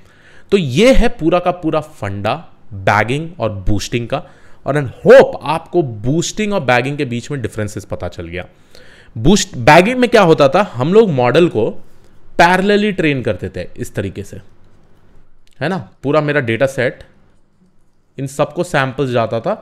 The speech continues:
और finally हम लोग एग्रीगेट करते थे for the output। ठीक है, finally हम लोग एग्रीगेट करते थे for the output।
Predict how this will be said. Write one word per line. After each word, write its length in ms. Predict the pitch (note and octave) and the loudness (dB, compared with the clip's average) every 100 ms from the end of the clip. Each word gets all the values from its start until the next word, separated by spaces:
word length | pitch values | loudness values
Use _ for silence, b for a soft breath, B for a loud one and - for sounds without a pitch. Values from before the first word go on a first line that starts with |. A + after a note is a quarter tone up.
| b b b - | b b b -10
और 60 | |
finally 420 | C3+ C3+ C#3 E3+ F3 | -4 -4 -2 -2 -2
हम 100 | E3 | -2
लोग 120 | D3+ | 0
एग्रीगेट 460 | A#2 A#2 A2+ C3 | 0 -2 -4 -6
करते 280 | - A2+ A#2 | -4 -6 -4
थे 120 | A2 | -4
for 200 | F3 A#2+ | -4 -4
the 140 | - - | -4 -4
output। 400 | F#2+ - G2 - - - - _ _ _ _ _ _ | -6 -8 -20 -18 -20 -20 -20 _ _ _ _ _ _
ठीक 120 | B2+ D3+ | -6 -4
है, 200 | F3+ - _ _ | -6 -10 _ _
finally 260 | C3 D#3 F3 | -2 -2 -4
हम 120 | D#3 | -4
लोग 120 | D#3 | 0
एग्रीगेट 480 | C3+ A#2+ B2 B2+ B2+ | 0 0 -2 -4 -4
करते 260 | A2 G#2 G#2 | -6 -6 -8
थे 120 | C#3 | -8
for 180 | C#3 A#2 | -6 -6
the 120 | E3+ | -4
output। 420 | A#2 F#2 - G2 | -4 -6 -12 -20